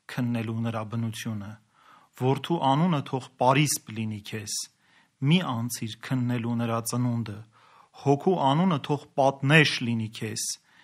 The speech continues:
մի մտիր նրան քննելու։ Հայրը գիտի որդու ծնունդը, որդին գիտի հորը հայտնել։ Հայրը հայտնում է, որդին գիտի, գործերը կատարվում են հոգով։ Նրանց մեջ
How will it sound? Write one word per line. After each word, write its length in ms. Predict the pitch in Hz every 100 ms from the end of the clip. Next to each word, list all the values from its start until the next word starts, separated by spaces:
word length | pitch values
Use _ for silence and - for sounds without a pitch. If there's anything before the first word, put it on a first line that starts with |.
| _ _ _
մի 280 | 123 131 165
մտիր 420 | 139 120 117 110
նրան 320 | 113 113 107 110
քննելու։ 600 | - 113 107 104 101 98 - - - -
Հայրը 460 | 123 143 160 151
գիտի 340 | 131 123 123 123
որդու 360 | 123 117 131
ծնունդը, 580 | 113 123 123 120 104 101 113 _ - - -
որդին 480 | - 123 127 147 143
գիտի 300 | 120 120 131
հորը 320 | 107 123 123
հայտնել։ 600 | 110 117 117 - 120 104 107 _ _ _ _ _
Հայրը 400 | - 127 135 135
հայտնում 600 | 120 117 120 - 127 151 156
է, 120 | 151 151 _ _ _
որդին 400 | 127 120 - 127 120
գիտի, 440 | 110 117 131 147 151 - _ _ -
գործերը 440 | 127 113 131 123
կատարվում 600 | 117 117 117 117 110 123 120
են 120 | 113
հոգով։ 480 | - 120 - 120 107 _ _ _ _ - - - 131
Նրանց 320 | 143 165 160
մեջ 180 | 160